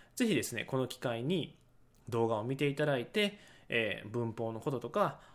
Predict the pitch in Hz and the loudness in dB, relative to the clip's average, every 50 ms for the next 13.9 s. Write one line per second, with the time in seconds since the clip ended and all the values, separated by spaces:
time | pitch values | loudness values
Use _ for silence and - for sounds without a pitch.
0 | - - - - - - 127 120 113 98 92 95 - - - - - - - - | -20 -16 -12 -8 -2 2 2 4 4 2 0 -2 -6 -8 -10 -14 -20 -20 -10 -4
1 | 135 131 131 131 127 120 120 131 123 120 117 117 - 123 117 104 - 143 120 113 | 0 2 4 4 4 2 2 2 2 2 0 -2 -4 -4 -8 -6 -4 -6 -6 -6
2 | - - - - - 143 156 160 160 - - - - - - 147 - 220 226 190 | -8 -10 -10 -4 0 0 0 0 0 -4 -14 -20 -20 -16 -10 -4 0 2 2 2
3 | 139 - - - - - - - 131 120 120 - - - - - - 117 - 120 | 0 -2 -6 -12 -10 -4 0 0 2 2 2 0 -2 -8 -10 -6 -6 -4 -4 -2
4 | 123 127 127 - - 147 123 123 147 185 190 185 - - - - - - - - | -2 -2 -2 -2 -2 -4 -4 -2 0 0 0 -2 -4 -12 -20 -20 -20 -12 -4 2
5 | 120 113 110 104 104 107 120 - - - - - - - - - 190 175 151 - | 2 2 2 2 -2 -4 -6 -8 -10 -14 -18 -20 -20 -10 -4 0 0 0 0 -2
6 | - - 120 113 - 104 98 92 104 101 101 - 104 101 123 165 151 113 - - | -6 -6 -6 -4 -4 -4 -6 -4 -6 -6 -6 -6 -4 0 2 4 4 2 0 -6
7 | - - - - - - - - - - 139 120 107 98 98 101 - - - - | -16 -20 -20 -20 -20 -20 -20 -14 -8 -6 -4 -4 -4 -6 -6 -6 -8 -8 -8 -10
8 | - - - - - - - - - - - - - - - - - - 170 170 | -16 -20 -20 -20 -20 -20 -20 -20 -20 -20 -20 -20 -20 -20 -20 -20 -8 -2 0 0
9 | 180 190 233 233 269 294 262 233 226 196 131 104 - - - - - - - - | 0 2 2 2 0 0 2 4 4 4 4 4 0 -6 -14 -20 -20 -20 -20 -20
10 | - - - - - - - _ _ _ _ - 127 139 147 156 160 156 156 156 | -20 -20 -20 -20 -20 -20 -20 _ _ _ _ -4 2 4 4 4 4 2 2 0
11 | 156 156 156 151 - - 123 - 123 117 117 117 110 - 123 120 143 156 165 170 | 0 0 0 -2 -4 -6 -10 -6 -4 -4 -2 -2 -4 -4 -2 0 0 0 0 0
12 | 160 - - 175 175 175 175 214 240 214 147 104 87 - - - - - - - | -2 -2 -2 0 0 0 0 0 2 2 2 2 -2 -6 -14 -20 -20 -20 -10 -2
13 | - 143 135 131 123 120 117 123 123 120 120 110 - - - 117 113 - | 2 4 4 4 4 2 2 2 2 2 0 -2 -2 -4 -2 -2 -2 -4